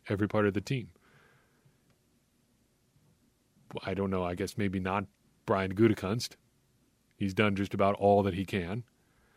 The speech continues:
But if Matt LaFleur can't beat a team that he's better than with his entire roster basically healthy, if Aaron Rodgers can't beat a team that is weak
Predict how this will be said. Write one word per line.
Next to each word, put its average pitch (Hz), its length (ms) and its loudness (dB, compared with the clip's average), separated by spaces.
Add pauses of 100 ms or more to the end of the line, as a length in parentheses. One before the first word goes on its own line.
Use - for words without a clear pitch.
(280)
But 131 300 8 (1080)
if 104 100 0
Matt 110 200 4
LaFleur 120 360 2
can't 117 320 0
beat 113 220 2
a 107 60 0
team 117 320 -2
that 95 160 -2 (260)
he's 113 180 -2
better 117 380 6
than 101 340 0 (800)
with 110 300 4 (180)
his 113 220 0
entire 113 580 6
roster 104 640 0
basically 107 460 0
healthy, 98 420 -4 (420)
if 104 100 0
Aaron 113 260 6
Rodgers 110 380 4
can't 107 300 -2
beat 107 140 2
a 98 40 -4
team 110 300 -2
that 98 140 0
is 90 100 -2
weak 110 360 0